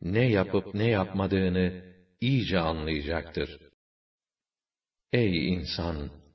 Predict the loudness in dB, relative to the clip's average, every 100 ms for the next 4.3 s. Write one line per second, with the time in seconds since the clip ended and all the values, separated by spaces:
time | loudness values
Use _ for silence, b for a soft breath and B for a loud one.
0 | _ _ _ _ _ _ 0 2 4 4
1 | 2 0 0 2 -2 -4 -20 -4 0 0
2 | -4 -2 0 2 2 2 0 0 0 0
3 | -2 -4 -4 -4 -2 0 0 0 -2 -2
4 | -4 -6